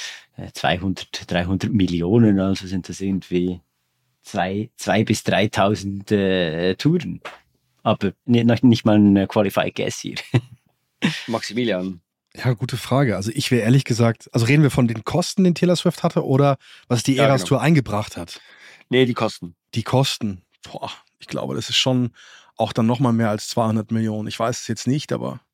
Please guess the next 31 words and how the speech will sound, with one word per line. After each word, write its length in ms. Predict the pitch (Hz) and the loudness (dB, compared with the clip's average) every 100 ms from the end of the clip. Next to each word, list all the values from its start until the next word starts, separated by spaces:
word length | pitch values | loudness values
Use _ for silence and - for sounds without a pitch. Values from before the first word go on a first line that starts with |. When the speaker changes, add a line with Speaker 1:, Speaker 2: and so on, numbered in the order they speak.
| _ _ - | _ _ -6
Speaker 3:
ja, 160 | - | -4
vielleicht 300 | 104 113 107 | 0 0 0
so, 280 | - 110 104 101 _ _ | 2 2 0 -4 _ _
vielleicht 240 | - 107 - | -4 -4 -2
so 340 | 107 104 98 | -2 0 -2
sechshundert, 600 | 95 120 - 123 117 - - _ _ _ _ _ - | -2 0 2 2 2 -6 -18 _ _ _ _ _ -2
Speaker 2:
Nicht 120 | 135 | 0
Speaker 3:
sechshundert 140 | 220 | 2
Speaker 2:
schlecht. 160 | 127 113 | 2 0
Speaker 3:
von 100 | 113 | -2
diesen 180 | - 117 | -4 -6
Touren, 300 | 160 156 120 | -4 -2 -4
ja. 200 | 127 147 _ _ - | -6 -8 _ _ -8
Speaker 2:
Ne, 180 | 113 107 | -8 -4
dreihundert. 520 | 131 143 143 135 95 | 0 2 4 2 0
Man 120 | 107 117 | -2 0
hätte 140 | 113 | 0
dreihundert 500 | 113 135 147 151 123 | 0 0 0 -2 -2
Eras-Touren 500 | 143 165 - 156 151 | -2 -2 -6 -8 -6
finanzieren 500 | 151 143 147 135 135 | -6 -10 -8 -8 -6
können, 180 | 143 131 | -2 0
man 120 | 120 | 2
hätte 380 | 117 - 117 107 _ _ | 0 0 0 -2 _ _
dreitausendzweihundertzehn 1400 | 110 123 - 120 139 131 123 117 120 113 - 127 131 120 | -2 0 0 0 0 -2 -4 -2 -2 -4 -6 -2 -2 -4
Kampf-, 480 | - 123 139 - - | -4 -4 -6 -12 -16
äh, 80 | 101 - | -16 -6
Kampfflugzeuge 840 | 117 120 120 - - 110 113 117 - - _ | -6 -4 -8 -6 -4 -2 -2 -4 -6 -20 _
F 240 | 110 117 127 | -2 -2 -2
fünfunddreißig 680 | 117 110 98 104 143 147 | -4 -2 0 0 0 -4
finanzieren 480 | - 131 127 135 131 | -8 -6 -4 -4 -6
können. 280 | - 123 135 | -4 -4 -4